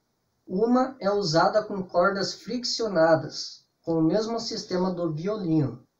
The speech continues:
enquanto a viola de doze cordas,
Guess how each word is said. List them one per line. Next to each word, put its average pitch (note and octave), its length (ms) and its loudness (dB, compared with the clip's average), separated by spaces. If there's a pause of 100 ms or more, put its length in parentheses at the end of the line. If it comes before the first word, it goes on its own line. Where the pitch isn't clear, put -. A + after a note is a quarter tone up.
(100)
enquanto G3 540 -2
a F3 80 4
viola D3 400 2
de C3+ 120 0
doze E3+ 440 0
cordas, F3+ 720 0